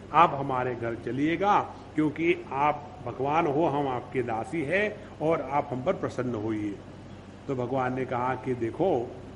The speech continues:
कि तुम्हारा यह जो व्याप-, व्यवहार है, काम जो है, संसारी लोगों के मानसिक व्याधि को मिटाने का साधन है।" ये जो कुब्जा थी, आजकल के शब्दों में कहे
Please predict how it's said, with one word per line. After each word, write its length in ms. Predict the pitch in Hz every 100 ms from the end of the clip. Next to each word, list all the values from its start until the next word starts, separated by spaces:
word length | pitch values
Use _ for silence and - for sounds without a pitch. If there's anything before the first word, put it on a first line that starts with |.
| - - - - -
कि 100 | 156
तुम्हारा 840 | 160 156 147 165 170 165 139 151 165 - 131
यह 200 | 143 151
जो 500 | 139 131 135 127 131 - -
व्याप-, 540 | 127 123 127 127 - -
व्यवहार 640 | 123 131 143 135 160 185
है, 200 | 131 139
काम 600 | 120 - - 143 180 165
जो 160 | 131 120
है, 260 | 101 180 208 - - -
संसारी 640 | - 156 165 170 170 185 196
लोगों 400 | 151 143 156 165
के 240 | 160 180
मानसिक 640 | 175 135 127 147 156 202 160
व्याधि 460 | 139 123 123 151
को 400 | 170 165 208 220 - 151
मिटाने 520 | 143 143 156 175 185
का 220 | 175 170
साधन 420 | 143 127 127 156
है।" 280 | 123 185 - - - - - - - - - - - - - - - - - - - - - - - -
ये 160 | 135 190
जो 140 | 190
कुब्जा 520 | 185 156 131 123 180 190
थी, 500 | - 151 117 139 175 -
आजकल 420 | 135 156 - 196
के 180 | 180 190
शब्दों 380 | - 151 139 147
में 140 | 151
कहे 580 | 139 131 139 175 120 -